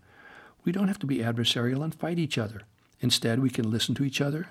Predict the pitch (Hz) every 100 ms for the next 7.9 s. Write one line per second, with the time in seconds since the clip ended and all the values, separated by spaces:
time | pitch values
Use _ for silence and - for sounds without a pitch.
0 | - - - 101 110 120 123 143 - 131
1 | 135 139 139 139 - - - - - -
2 | 127 127 123 113 - - _ - 113 135
3 | 147 151 147 147 - 180 185 - - -
4 | - _ _ - _ - 127 143 127 147
5 | - - 131 - 147 123 135 135 120 123
6 | 123 120 127 135 143 127 127 131 127 135
7 | 170 180 117 156 147 - 202 - -